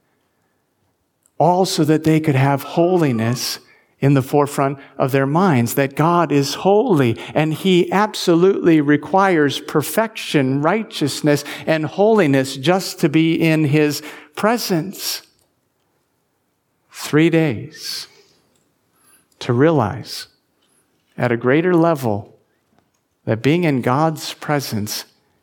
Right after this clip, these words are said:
is not to be entered lightly,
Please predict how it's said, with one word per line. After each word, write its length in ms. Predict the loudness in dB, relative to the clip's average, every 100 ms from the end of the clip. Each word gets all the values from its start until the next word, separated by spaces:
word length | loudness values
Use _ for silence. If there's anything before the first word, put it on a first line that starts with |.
| _ _ _ -4
is 200 | -2 0
not 300 | 0 0 -4
to 80 |
be 200 | -2 0
entered 440 | 0 -2 -2 -2 0
lightly, 600 | 0 0 -2 -4 -6 -10